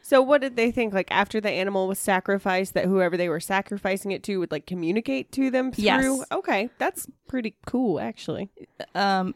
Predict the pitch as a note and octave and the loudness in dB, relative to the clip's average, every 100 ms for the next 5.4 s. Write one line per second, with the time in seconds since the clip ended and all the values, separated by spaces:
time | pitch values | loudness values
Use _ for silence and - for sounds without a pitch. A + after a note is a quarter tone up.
0 | - B3+ - - - - - C#4+ E4+ C4+ | 2 2 2 -8 -18 -14 2 6 6 4
1 | A3+ A#3 A3+ - - G#3 G3 G3 G3+ - | 4 6 6 4 -8 0 6 6 4 4
2 | F#3 G#3 E3 G3 G3 G#3 G3 C#4+ E4 E3+ | 4 4 2 4 4 4 2 2 2 2
3 | D3+ E3 F3+ F#3 - D4 C4+ F3 - B3+ | 2 2 0 -2 -2 0 2 0 2 2
4 | G#3 G3+ G#3+ _ _ - A3+ B3+ A#3+ - | 4 4 2 _ _ 0 2 4 2 -4
5 | - A3 G3 | -8 0 2